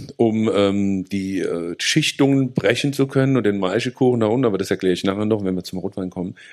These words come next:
haben wir Siebe stehen und haben über die Siebe dann fünfzehn, zwanzig Prozent Saft rauslaufen lassen, direkt eine Stunde nach, nach der Ernte. Und, äh, das ist das Senier-Prinzip.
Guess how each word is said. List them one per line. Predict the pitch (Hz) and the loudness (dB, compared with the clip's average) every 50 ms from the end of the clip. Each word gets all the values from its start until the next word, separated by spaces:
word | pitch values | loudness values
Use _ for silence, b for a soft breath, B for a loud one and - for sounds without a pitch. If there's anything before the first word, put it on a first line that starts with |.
| B B | B B
haben | 104 98 | -2 0
wir | 95 98 | 0 0
Siebe | - - - 120 120 117 117 120 151 156 170 180 156 | -2 -2 -4 -2 -2 -2 0 0 0 0 0 0 -4
stehen | - - - 131 131 135 147 165 190 196 | -6 -4 0 2 2 2 2 0 0 0
und | 143 110 104 | -2 0 0
haben | 107 104 101 92 - - - | 2 2 0 0 -2 -6 0
über | - 123 135 131 135 135 | 2 2 4 6 4 4
die | 127 127 | 4 2
Siebe | 120 - - 120 117 120 120 131 123 | -4 -2 -2 -2 -2 0 0 -2 -2
dann | - 110 104 107 107 - | 0 0 -2 -2 -4 -4
fünfzehn, | - - 117 113 - - - 120 107 104 | -2 0 0 0 -2 -2 -2 -2 0 0
zwanzig | 104 113 101 101 92 120 - - | 0 0 0 0 -2 -4 -4 0
Prozent | - 101 - - - 95 95 95 98 - B B B B B B B B B | 0 0 0 0 -2 -2 -2 -2 -4 -8 B B B B B B B B B
Saft | - - 110 107 120 139 - - - - _ - - | -2 -2 -2 -2 -2 -6 -10 -14 -18 -20 _ -4 0
rauslaufen | 82 92 117 117 - 139 135 143 139 143 143 | 4 4 4 4 4 4 4 4 4 2 2
lassen, | 139 139 131 143 143 | 2 2 2 2 0
direkt | 113 104 101 131 139 139 - - - _ _ _ - | 0 2 2 2 0 -2 -8 -20 -20 _ _ _ -4
eine | - 104 131 131 | 0 2 2 2
Stunde | - - 117 117 123 135 139 131 120 120 - | 4 2 2 2 2 2 0 0 -2 -4 -4
nach, | - 104 101 104 98 - - - | -2 0 0 0 0 -4 -4 -2
nach | 98 98 95 - | -2 -2 -2 0
der | - 104 101 | -2 -2 -2
Ernte. | 87 98 113 131 139 196 220 - B B B B B B B B B B B B _ | -2 -8 -8 -6 -4 -6 -6 -8 B B B B B B B B B B B B _
Und, | - 110 110 110 110 110 104 | 0 2 2 2 0 0 2
äh, | 107 110 110 | 2 2 2
das | 110 104 120 | 0 0 -2
ist | 107 - 113 | 0 0 0
das | 104 - - - | -2 0 0 0
Senier-Prinzip. | - 117 110 113 110 110 120 131 - 143 143 151 147 - - 160 175 214 - - | 2 2 2 2 2 2 2 2 0 -2 -2 -2 -2 -2 -2 -4 -4 -4 -8 -12